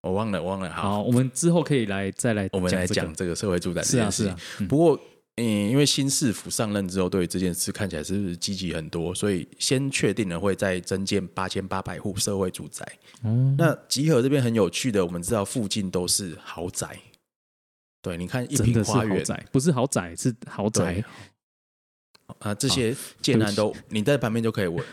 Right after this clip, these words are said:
Speaker 1: 看得到啦。
Speaker 2: 嗯，
Speaker 1: 比如说我最近，
Speaker 2: 很明显的啊。
Speaker 1: 反正就日航酒店的住宅公购案，
Speaker 2: 嗯，嗯。
Speaker 1: 一坪它开价是开到四十几，实际成家，
Speaker 2: 哇。
Speaker 1: 成交价也大概低的楼层也要三十二、三十三。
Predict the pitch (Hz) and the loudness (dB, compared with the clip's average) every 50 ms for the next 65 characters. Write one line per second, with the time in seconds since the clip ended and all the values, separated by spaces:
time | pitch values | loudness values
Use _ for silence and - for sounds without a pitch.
0 | - - - - 113 92 82 78 - 101 90 85 - 123 123 123 117 110 107 98 | -14 -10 -6 -6 -6 -6 -6 -8 -6 -6 -6 -4 0 2 4 4 6 4 4 2
1 | 90 110 107 104 - - 104 92 - 117 113 117 131 120 104 117 95 92 95 95 | 0 -2 -2 0 0 0 0 0 2 4 4 4 4 4 2 0 0 0 -2 -2
2 | 95 95 92 98 107 - - 95 101 104 120 131 131 147 143 107 104 95 92 95 | -4 -4 -6 -8 -8 -6 -2 -2 0 0 0 0 0 2 2 0 0 -2 -4 -6
3 | - 95 82 85 98 101 95 87 85 76 - - - 104 90 - 82 87 - - | -4 -4 -4 -2 -2 -4 -4 -4 -6 -8 -6 -6 -6 -4 -4 -4 -6 -6 -8 -8
4 | 92 90 87 92 87 82 92 90 78 - - - 104 101 98 90 87 85 - - | -10 -8 -6 -4 -4 -4 -4 -6 -8 -10 -6 -2 0 0 0 0 -2 -6 -4 0
5 | - 170 165 165 - 110 87 87 87 92 107 110 110 117 - - 113 98 104 98 | 2 2 2 2 0 0 0 0 0 -2 -2 -2 -2 -4 -4 -4 -4 -2 -2 -2
6 | - 117 101 90 87 92 95 92 - - 92 87 92 92 87 85 - - 95 85 | -2 -2 -2 -2 -2 -2 -4 -4 -4 -4 -4 -2 -2 -2 -2 -2 -2 -4 -4 -4
7 | - - - - - - - - - - - _ _ _ _ - 113 - - 104 | -6 -8 -8 -8 -8 -8 -8 -8 -12 -20 -20 _ _ _ _ -6 -4 -2 -2 -2
8 | 113 143 127 - - - 90 165 139 110 101 104 - - - - - - 98 101 | -2 -2 -2 -2 -2 -4 -2 -2 0 0 0 -2 -4 -8 -10 -10 -8 -6 -6 -4
9 | 101 113 113 113 - 135 113 92 90 87 - 110 120 113 107 98 95 - - - | -2 -2 -2 -2 -2 -2 -2 -2 -2 -4 -4 -4 -2 0 0 -2 -2 -6 -12 -20
10 | - - _ _ _ - 120 120 120 107 104 104 98 - 104 87 85 87 90 90 | -20 -20 _ _ _ 0 2 4 4 4 4 2 0 -2 -2 -4 -4 -4 -6 -6
11 | - 104 98 92 - 95 90 87 85 82 90 90 90 87 - - - 90 92 104 | -6 -6 -6 -6 -4 -2 -2 -2 -2 -2 -6 -8 -8 -8 -8 -10 -10 -10 -12 -14